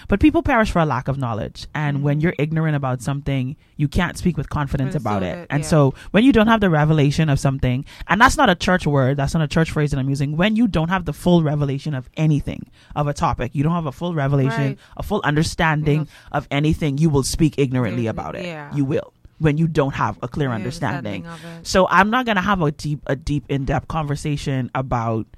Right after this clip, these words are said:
Speaker 1: about, um, skincare and about, um, makeup and about, um,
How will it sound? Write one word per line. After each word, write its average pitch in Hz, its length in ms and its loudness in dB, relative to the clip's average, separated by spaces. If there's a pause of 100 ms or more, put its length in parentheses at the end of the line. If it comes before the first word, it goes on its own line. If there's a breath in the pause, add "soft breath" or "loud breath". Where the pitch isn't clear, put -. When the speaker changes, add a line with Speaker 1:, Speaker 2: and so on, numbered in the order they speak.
(320 soft breath)
Speaker 1:
about, 127 540 0
um, 123 300 -4
skincare 156 720 -4
and 117 180 -4
about, 117 460 -4 (180)
um, 123 300 -6
makeup 131 500 -2
and 131 140 -2
about, 117 520 -2
um, 113 540 -6